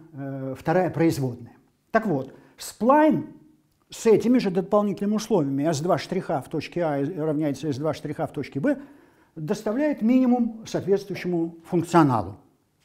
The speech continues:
Ну, в чем здесь, как говорится, проблема? Надо рассмотреть разность, ту, которая тут понаписана. Значит, соответствующий функционал фи в точке F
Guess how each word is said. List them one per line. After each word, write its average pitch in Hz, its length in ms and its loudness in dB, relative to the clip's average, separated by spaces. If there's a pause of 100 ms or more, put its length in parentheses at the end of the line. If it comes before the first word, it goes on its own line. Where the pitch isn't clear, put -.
(1300)
Ну, 294 260 6
в - 80 -12
чем 269 240 4
здесь, 190 300 0
как 185 160 0
говорится, 196 380 2
проблема? 175 500 2 (560)
Надо 208 300 0
рассмотреть 208 520 -4
разность, 226 540 -4
ту, 180 100 -4
которая 156 340 -6
тут - 180 -12
понаписана. 175 600 -8 (880)
Значит, 202 340 -6
соответствующий 202 640 -6
функционал 185 840 -6 (380)
фи 208 260 -6
в - 120 -10
точке 180 340 -2
F 226 360 -6